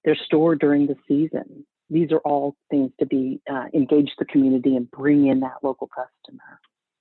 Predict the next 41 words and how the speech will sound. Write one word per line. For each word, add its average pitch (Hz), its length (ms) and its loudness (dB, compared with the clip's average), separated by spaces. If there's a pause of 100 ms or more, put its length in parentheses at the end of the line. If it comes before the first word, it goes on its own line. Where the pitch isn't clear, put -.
(420)
And 185 80 2
then 180 80 4
remember, 180 420 2
you 143 140 -2
don't 185 180 -2
have 196 240 -6
to - 120 -14
be 170 120 2
all 175 200 0
things 180 300 -4
to - 120 -4
everyone, 170 640 -10 (560)
but 208 100 0
create 185 400 2
an 214 140 4
environment 147 800 -2
that - 120 -4
people 175 280 -2
want 156 220 -6
to 175 140 -12
frequent. - 400 -8 (880)
And 196 80 2
then 202 160 2
finally, 220 300 4
partner 269 340 -2
with 269 140 -2
a 247 140 -2
supplier 233 420 -2
like 220 240 0
McLean 208 640 -4 (320)
that 196 100 0
is 185 100 2
willing 190 280 2
to 196 100 0
help 185 240 -4 (140)
them 160 300 0 (340)
through 160 120 0
category 151 540 -2
management, 170 680 -4 (580)
new 208 220 4
items, 160 480 -2